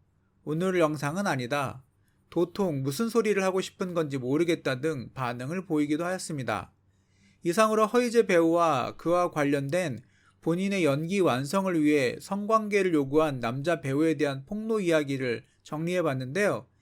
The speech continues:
제이의 미투 운동이 어디에서 나올지 모르겠다는 생각도 들고 그 남자 배우의 인격도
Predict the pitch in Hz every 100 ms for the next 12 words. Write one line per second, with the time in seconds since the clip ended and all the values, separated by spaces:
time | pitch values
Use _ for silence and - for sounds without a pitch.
0 | _ _ _ - 175 180 156 170 190 185
1 | 139 180 185 214 208 170 165 185 196 143
2 | 113 - - 123 156 214 208 196 143 127
3 | 180 180 190 151 135 160 180 170 160 160
4 | 165 180 175 - 190 156 139 165 151 95
5 | - _ _ _ - 180 160 139 156 185
6 | 165 139 147 170 135 131 139 180 - 151
7 | 107 104